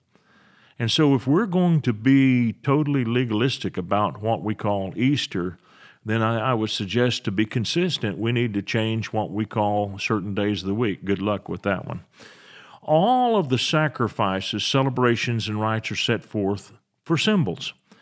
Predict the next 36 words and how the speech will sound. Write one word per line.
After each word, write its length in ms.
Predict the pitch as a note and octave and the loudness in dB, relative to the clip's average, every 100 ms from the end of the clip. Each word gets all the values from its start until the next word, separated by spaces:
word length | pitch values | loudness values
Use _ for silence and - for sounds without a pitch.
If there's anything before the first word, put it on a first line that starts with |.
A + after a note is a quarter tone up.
| - _ - | -20 _ 0
And 220 | E3 E3 | 2 4
as 260 | E3 E3 - | 2 2 2
such, 360 | A#2 A2+ - | 2 0 0
they 120 | F#3 | -2
played 260 | F3+ C3+ A#2 | -2 0 2
a 60 | B2+ | 2
real 220 | B2+ D#3 | 0 0
purpose. 520 | F3+ A3 - F#2+ - | -2 -4 -4 -6 -2
Look 260 | A2+ C3 C#3 | 0 0 -2
at 120 | C#3 | 0
Exodus 480 | C3+ - D3 C#3 C3 | -2 -2 -4 -2 -2
chapter 440 | - C#3+ C#3 C#3+ | -2 -2 -2 -6
four, 320 | - - C3 | -4 -2 -2
verses 380 | F#2 G#2+ - G#2 | 0 -2 -4 -6
twenty-four 540 | - C3 A#2 C3+ A#2+ - | -4 -4 -2 -2 -2 -6
and 100 | G#2 _ - _ - | -14 _ -20 _ -4
twenty-five, 380 | C#3+ C3 B2+ A#2 | -2 0 0 -2
twenty-six. 420 | B2 G#2+ C3+ - | -4 -2 -2 -2
And 180 | G#2+ C3 | 2 4
this 220 | F3 - | 4 4
really 220 | E3 D3+ | 4 4
bothers 360 | B2 C3+ B2 F2+ | 4 4 2 0
a 60 | |
lot 100 | F#2+ | -2
of 80 | F2+ | -2
people, 240 | B2+ G2 E2+ | -2 -2 -4
by 160 | F2 | -8
the 60 | F2+ | -6
way. 220 | F2+ E2+ _ - - - - - - - | -6 -8 _ -20 -20 -20 -20 -20 -8 0
"At 180 | D3+ | 2
a 60 | C#3+ | 4
lodging 600 | C3 C3 E3 A3 F#3+ A3 | 6 6 4 2 0 0
place 340 | - F3+ E3 - | 2 2 2 2
along 320 | C#3 C#3 C3+ | 2 2 2
the 60 | |
way 380 | C3 G2+ F#2+ G#2+ | 4 2 2 -2